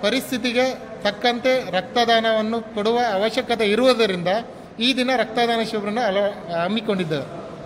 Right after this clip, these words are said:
ಆದ್ದರಿಂದ ಪ್ರತಿಯೊಬ್ಬ ನಾಗರಿಕರು ಇಂದು ನಾಲ್ಕು ಗಂಟೆಗಳ ಒಳ-, ಒಳಗಾಗಿ ಬಂದು ತಮ್ಮ ಯಾವುದೇ ಥರದ ಸಂಕೋಚ ಏನೂ ಇಲ್ಲದೆ ಅಳುಕನ್ನು ಹಿಡ್-,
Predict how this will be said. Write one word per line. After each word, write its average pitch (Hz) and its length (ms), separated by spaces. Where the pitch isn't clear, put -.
ಆದ್ದರಿಂದ 233 380
ಪ್ರತಿಯೊಬ್ಬ 220 500
ನಾಗರಿಕರು 226 760
ಇಂದು 208 280
ನಾಲ್ಕು 214 680
ಗಂಟೆಗಳ 220 420
ಒಳ-, 214 400
ಒಳಗಾಗಿ 208 480
ಬಂದು 240 320
ತಮ್ಮ 208 260
ಯಾವುದೇ 214 320
ಥರದ 226 360
ಸಂಕೋಚ 240 440
ಏನೂ 233 220
ಇಲ್ಲದೆ 226 360
ಅಳುಕನ್ನು 226 380
ಹಿಡ್-, 214 260